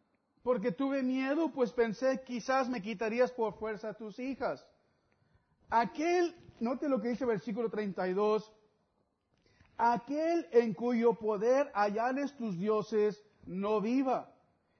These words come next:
Delante de nuestros hermanos reconoce lo que yo tenga tuyo y llévatelo." Jacob no sabía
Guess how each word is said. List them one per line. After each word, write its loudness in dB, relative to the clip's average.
Delante 4
de 0
nuestros -2
hermanos 0
reconoce -2
lo 0
que -4
yo 0
tenga -2
tuyo 2
y 0
llévatelo." 2
Jacob 2
no 6
sabía 4